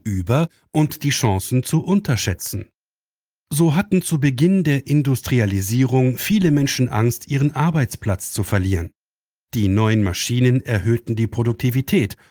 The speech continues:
und ersetzten die Handwerker. Menschliche Arbeit verändert sich aber stetig, und so wurden aus den Handwerkern von früher bald Fabrikarbeiter. Die technischen Fortschritte waren enorm, die sozialen Folgen allerdings auch.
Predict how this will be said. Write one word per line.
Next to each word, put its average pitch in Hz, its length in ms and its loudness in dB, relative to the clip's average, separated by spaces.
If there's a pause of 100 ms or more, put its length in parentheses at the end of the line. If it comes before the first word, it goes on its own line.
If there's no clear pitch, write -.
und 160 200 0
ersetzten 131 720 0
die 151 180 0
Handwerker. 107 680 -2 (640)
Menschliche 151 640 0
Arbeit 123 340 0
verändert 170 560 0
sich 104 200 -4
aber 90 160 -2
stetig, - 560 -6 (300)
und 123 180 2
so 156 280 0
wurden 143 260 0
aus 110 160 -4
den 98 240 -4
Handwerkern 117 580 0
von 90 220 -2
früher 117 540 0
bald 139 260 0
Fabrikarbeiter. 113 960 -2 (540)
Die 117 200 2
technischen 143 580 0
Fortschritte 104 640 -2
waren 101 280 2
enorm, 127 560 0 (180)
die 104 100 -2
sozialen 90 560 -2
Folgen 104 580 -2
allerdings 117 540 0
auch. - 420 -4